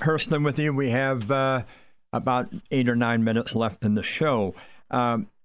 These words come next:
another article here, Kevin. Uh, we've seen this happen from time to time. Uh, missing retirement accounts cost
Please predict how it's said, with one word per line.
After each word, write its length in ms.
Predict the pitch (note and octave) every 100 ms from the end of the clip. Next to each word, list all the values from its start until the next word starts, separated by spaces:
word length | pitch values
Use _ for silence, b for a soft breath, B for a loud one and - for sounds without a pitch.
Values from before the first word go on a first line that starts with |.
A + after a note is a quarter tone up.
| _ _
another 280 | G3+ G3+ F3
article 400 | F#3 D3+ B2+ B2
here, 220 | B2 A#2+
Kevin. 500 | - C3+ C3 C3 B2
Uh, 140 | A#2
we've 240 | A#2 C3+ -
seen 260 | D#3+ C3+
this 160 | B2 -
happen 320 | A#2+ B2 A2+
from 160 | A2 A2
time 320 | B2 A#2 A2+
to 80 | A2
time. 500 | B2+ A2+ A#2 A#2 - B1+ -
Uh, 280 | B2 A2+ A2 G2 _ _ _ _ _ _
missing 460 | A#2 G3 - G3+ F3
retirement 540 | D3+ E3+ D#3 C#3+ A#2+
accounts 440 | B2+ C#3 B2+ B2 -
cost 500 | - C#3 C#3+ -